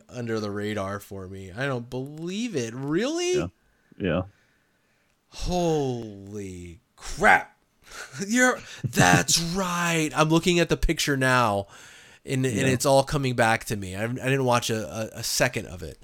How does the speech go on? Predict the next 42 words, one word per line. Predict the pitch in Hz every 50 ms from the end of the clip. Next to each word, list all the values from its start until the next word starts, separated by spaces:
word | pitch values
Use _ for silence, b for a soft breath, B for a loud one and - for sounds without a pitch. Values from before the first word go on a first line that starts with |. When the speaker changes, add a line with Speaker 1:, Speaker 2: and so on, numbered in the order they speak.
| B B B B B B B B B
Speaker 1:
but | - 131 147 151 147 - _ _ _ _ _ b b b b b b _ _ _ _ _ _ _ _ _ _ _ _ _ _ -
I | -
remember | 147 170 190 185 147
hearing | - - - 180 165 135 117 120
good | 123 113 113
things | - 117 113 120 104
about | 101 87 90 85 82 80
it, | 78 78
which | 98 - -
is | 101 95 98
the | 95
funny | 87 - 104 98 95 92
thing. | 95 - 92 92 92 73
Like, | 73 104 104 101
now | 110 113 113 113
that | 113 117 110
I'm, | 104 107 104 107
like, | 107 101 101
remembering | 104 101 104 104 104 101 117 117 120
it, | 120 113
I | 110
remember | 110 113 113 107 117 110
hearing, | 110 - - 110 107 107 107 104
like, | 101 98 98 98 -
that | 104 101 98
it | 98 95
was | 101 101 101
actually | 92 95 - - 104 98 98 95
kind | - - - - - 104 104 98
of | 87 95
okay, | 92 90 - - 101 92 92 92 95 98
but | 95 - 90 85 - _ -
maybe | 113 113 107 104 101 98 92
I'm | 87 87
off | 87 87 87 87 -
base | - 90 90 92 -
on | 87 85 87
that | 92 90 85
one. | 85 92 92 95 98 B B B B B B B B B -
Maybe | 113 107 98 98
it | 95
was | 87 87 87 - -